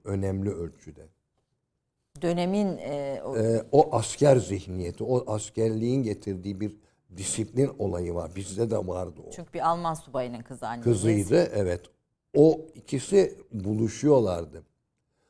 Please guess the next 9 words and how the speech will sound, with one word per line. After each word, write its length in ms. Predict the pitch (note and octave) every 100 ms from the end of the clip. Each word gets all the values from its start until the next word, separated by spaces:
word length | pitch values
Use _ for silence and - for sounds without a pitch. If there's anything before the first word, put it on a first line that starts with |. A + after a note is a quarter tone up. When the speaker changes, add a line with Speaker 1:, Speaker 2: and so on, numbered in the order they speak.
| _ _
Speaker 1:
Halbuki, 640 | A2 E3+ G3 - E3 - - _ _ _
e, 60 | B2 A#2+ A#2+ A#2+ A#2+ -
Fransız 800 | - C3+ E3+ D3 - E3+ C3 - _ _ _ -
sivil 720 | - - C3 F#3+ F#3+ C3 G#2+
bir 220 | G2+ -
insandır. 680 | F2+ F2 - G2+ F#2+ F#2 _ _ _ _ _ _ _ _ _ _
Asker 520 | G2 F#2+ - G#2+ G#2+
değildir. 400 | A2 B2 A2 - _ _ _ _ _ _ _ _ _ _ _ _ _ _
E, 340 | B2 A2 A2